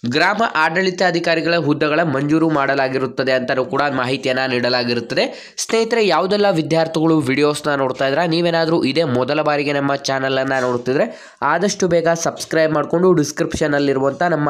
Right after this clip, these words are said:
Telegram ಗ್ರೂಪ್ ಮತ್ತು WhatsApp ಗ್ರೂಪ್‌ಗಳಿಗೆ ಜಾಯಿನ್ ಆಗಿ. ನೀವೇನಾದ್ರೂ ಪೊಲೀಸ್ ಕಾನ್ಸ್ಟೇಬಲ್, ಪಿ ಎಸ್ ಐ, ಪಿ ಡಿ ಒ ಮತ್ತು ಇನ್ನಿತರ ಸ್ಪರ್ಧಾತ್ಮಕ ಪರೀಕ್ಷೆಗಳಿಗೆ ಪ್ರಿಪೇರ್ ಆಗ್ತಾ ಇದ್ರೆ ಹಿಂದೆ ಡಿಸ್ಕ್ರಿಪ್ಷನ್ ಅಲ್ಲಿರುವಂತ ನಮ್ಮ ಪೊಲೀಸ್ ಫೈಟರ್ಸ್ YouTube ಚಾನಲ್‌ಗೆ ಸಬ್ಸ್ಕ್ರೈಬ್ ಮಾಡ್ಕೊಳ್ಳಿ.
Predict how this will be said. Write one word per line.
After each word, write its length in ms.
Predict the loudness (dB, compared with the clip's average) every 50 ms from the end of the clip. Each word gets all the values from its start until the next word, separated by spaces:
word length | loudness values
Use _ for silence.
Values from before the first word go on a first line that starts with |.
| 0 0 0
Telegram 440 | 0 0 0 2 2 2 2 2
ಗ್ರೂಪ್ 260 | 0 0 -2 -2 -2 -4
ಮತ್ತು 360 | -4 0 0 0 2 4 2
WhatsApp 360 | 0 0 -2 -4 -4 -4 -2 -2
ಗ್ರೂಪ್‌ಗಳಿಗೆ 460 | -2 -2 -2 -2 -2 0 2 0 0
ಜಾಯಿನ್ 260 | 2 2 0 2 0
ಆಗಿ. 260 | 0 0 -2 -4 -4 -8 -18 -20 -20 -18 -8 0
ನೀವೇನಾದ್ರೂ 500 | 2 2 4 4 4 4 4 2 2 0
ಪೊಲೀಸ್ 440 | -2 0 0 2 2 2 2 0 -2
ಕಾನ್ಸ್ಟೇಬಲ್, 580 | -2 0 0 0 -2 -4 -2 -2 0 0 0 0 0
ಪಿ 100 | 0 2
ಎಸ್ 260 | 2 2 0 0 0
ಐ, 80 | 0 0
ಪಿ 200 | 0 0 0 2
ಡಿ 60 | 2
ಒ 120 | 2 2 2
ಮತ್ತು 300 | 2 0 0 0 0 2
ಇನ್ನಿತರ 440 | 2 2 2 2 2 2 2 0
ಸ್ಪರ್ಧಾತ್ಮಕ 680 | 0 -2 -2 -2 -2 0 2 0 0 0 -2 -4 -4 -4
ಪರೀಕ್ಷೆಗಳಿಗೆ 680 | -4 -4 -2 -4 -4 -2 -2 -2 0 0 0 0 0 0
ಪ್ರಿಪೇರ್ 360 | -2 0 -2 -2 0 0 0
ಆಗ್ತಾ 240 | 0 -2 -2 -2 0
ಇದ್ರೆ 200 | 0 2 0 -2 -2 -6 -12 -20 -20 -18 -8 -2 0
ಹಿಂದೆ 280 | 0 2 4 2 4
ಡಿಸ್ಕ್ರಿಪ್ಷನ್ 640 | 4 2 2 0 0 -2 -2 -2 0 -2 0 0 2
ಅಲ್ಲಿರುವಂತ 480 | 2 2 2 2 2 0 0 0 0
ನಮ್ಮ 260 | 0 0 2 2 0 0
ಪೊಲೀಸ್ 440 | 0 0 2 2 2 2 0 0
ಫೈಟರ್ಸ್ 420 | -2 -2 -2 0 -2 -4 -2 0 -2
YouTube 300 | 0 0 0 -4 -2 -2
ಚಾನಲ್‌ಗೆ 360 | -2 -2 -2 -2 -2 -2 -2
ಸಬ್ಸ್ಕ್ರೈಬ್ 540 | -2 -2 -4 -4 -6 -4 -2 0 0 0 0
ಮಾಡ್ಕೊಳ್ಳಿ. 480 | -2 -2 -2 0 0 0 0 0 -2